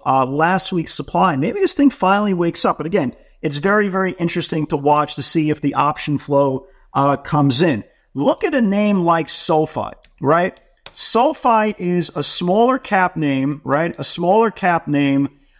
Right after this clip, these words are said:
Uh, we saw a lot of calls coming in today. We saw the eights, the eight fifties, the nines. We saw some, uh, November, uh, eleven, uh, excuse me, ten dollar calls come in.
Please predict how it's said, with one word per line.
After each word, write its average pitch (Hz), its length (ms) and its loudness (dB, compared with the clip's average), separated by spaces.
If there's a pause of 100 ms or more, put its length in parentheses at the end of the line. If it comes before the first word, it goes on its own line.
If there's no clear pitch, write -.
(120)
Uh, 151 340 2
we 208 180 2
saw 196 520 2
a 156 100 -2
lot 175 540 2
of - 160 -8
calls 165 420 0
coming 131 300 2
in 107 100 2
today. - 320 -8
We 135 200 0
saw 151 400 0 (260)
the 147 260 -2
eights, 220 280 0
the - 220 -6
eight 185 200 2
fifties, 185 480 0
the 139 100 2
nines. 170 840 0 (120)
We 160 160 0
saw 165 340 2
some, 151 460 0
uh, 131 320 2 (120)
November, 175 960 0 (340)
uh, 135 340 2 (200)
eleven, 170 640 2
uh, 156 60 -6
excuse 170 220 -2
me, 131 100 0
ten 208 400 -2
dollar 202 300 2
calls 175 400 -4
come 175 160 -2
in. 170 240 0